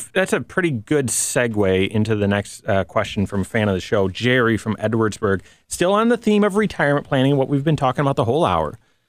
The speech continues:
But here's what he asked. "What's the best way to draw income from my investments when I retire? Are you supposed to shift your money into bonds and live off of just the interest, or is there, is there a different way?"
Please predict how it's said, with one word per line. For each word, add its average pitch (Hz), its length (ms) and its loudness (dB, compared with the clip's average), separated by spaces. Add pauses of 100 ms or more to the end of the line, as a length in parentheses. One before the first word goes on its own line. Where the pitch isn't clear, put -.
(160)
But 117 100 0
here's 208 300 2
what 240 80 2
he 120 100 4
asked. 127 440 0 (240)
"What's 220 180 0
the 320 100 0
best 165 400 -2
way 165 120 4
to 147 80 4
draw 131 320 2
income 147 560 2
from 139 280 2
my 131 180 4
investments 113 680 0
when 113 140 2
I 110 60 2
retire? 113 640 0 (640)
Are 117 80 0
you 131 140 2
supposed 160 460 -2
to 147 100 2
shift - 420 -2
your 165 80 4
money 147 300 2
into 127 260 0
bonds 135 560 0
and 98 160 2
live 147 320 0 (460)
off 117 200 -2
of 95 160 -4
just - 220 -2
the 107 160 -4
interest, 151 540 -2
or 135 100 0
is 139 280 -4
there, 139 280 0 (600)
is 143 160 0
there 156 120 4
a 131 60 4
different 165 500 -2
way?" 117 540 0